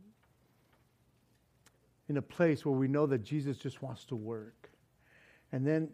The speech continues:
some bad news happens or something distracts us, comes our way, we end up thinking, "Ah, I don't want to trouble the Lord anymore. It's done. Why trouble the teacher any further," you know?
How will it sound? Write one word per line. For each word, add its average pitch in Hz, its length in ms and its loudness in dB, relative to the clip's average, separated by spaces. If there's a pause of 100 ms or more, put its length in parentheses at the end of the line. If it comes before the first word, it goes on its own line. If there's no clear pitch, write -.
some 147 220 -2
bad 151 300 6
news 139 280 0
happens 113 600 -6
or 131 340 -2
something 151 460 -4
distracts 131 600 -6
us, - 520 -16 (1120)
comes 143 260 -6
our 123 140 -4
way, 113 260 -8 (1000)
we 165 120 8
end 175 160 4
up 165 140 8 (720)
thinking, 143 520 2 (680)
"Ah, 127 180 -14
I 127 60 -8
don't 127 80 -8
want 120 160 -6
to - 40 -18
trouble 117 240 -4
the 104 120 -8
Lord 101 240 -8
anymore. 107 420 -18 (720)
It's - 140 -20
done. - 520 -16 (840)
Why 175 120 6
trouble 175 320 4
the 143 140 4
teacher 156 360 0
any 147 140 2
further," 110 640 -4
you 113 120 -10
know? 113 240 -8